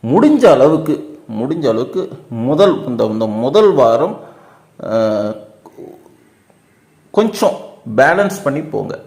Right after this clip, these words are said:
ஓகேவா? ரொம்ப உங்களை பயம்புத்த விரும்பல. கொஞ்சம் பேலன்ஸ் பண்ணி போங்க. யார்கிட்டயும் கோவம்லாம் படாதீங்க. சரிங்களா? மௌனம் பல மாற்றத்தை உங்களுக்கு வரமாக தரும்.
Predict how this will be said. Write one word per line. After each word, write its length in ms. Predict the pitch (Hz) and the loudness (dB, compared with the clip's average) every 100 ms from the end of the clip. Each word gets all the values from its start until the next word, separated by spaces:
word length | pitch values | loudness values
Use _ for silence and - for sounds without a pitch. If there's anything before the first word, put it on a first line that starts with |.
| - _ _ _ _ - | -20 _ _ _ _ -16
ஓகேவா? 380 | - 110 92 104 | -10 -8 -8 -8
ரொம்ப 500 | 107 135 139 156 135 | -6 -4 0 4 4
உங்களை 260 | 127 117 | 4 2
பயம்புத்த 500 | 101 120 131 135 - | 2 0 0 -2 -2
விரும்பல. 480 | 110 107 110 135 233 - - - _ _ | -2 -4 -2 0 0 -4 -16 -20 _ _
கொஞ்சம் 380 | 143 165 156 120 | -4 -2 0 2
பேலன்ஸ் 400 | 131 143 143 - | 2 2 -2 -4
பண்ணி 180 | 120 | -4
போங்க. 500 | 117 107 107 117 196 - - - _ _ _ - | -6 -6 -4 -4 -6 -6 -14 -20 _ _ _ -10
யார்கிட்டயும் 760 | 120 135 170 170 165 160 190 | -2 2 2 2 0 -4 -4
கோவம்லாம் 540 | 147 151 143 123 147 151 | 0 2 2 0 -4 -4
படாதீங்க. 460 | 110 101 107 107 - - _ _ | -6 -6 -8 -14 -16 -20 _ _
சரிங்களா? 400 | 120 135 123 120 | -14 -10 -6 -6
மௌனம் 520 | 113 113 147 170 196 - - - - _ | -2 2 4 4 2 0 -10 -20 -20 _
பல 220 | 117 139 | 4 4
மாற்றத்தை 680 | 143 127 127 120 - 165 175 | 4 2 0 -2 -4 -6 -6
உங்களுக்கு 720 | 117 123 123 120 120 - - | -6 -6 -2 0 -2 -4 -6
வரமாக 720 | 170 117 113 113 110 107 131 | -4 -2 -2 -2 -4 -4 -6
தரும். 320 | - 95 95 | -6 -8 -8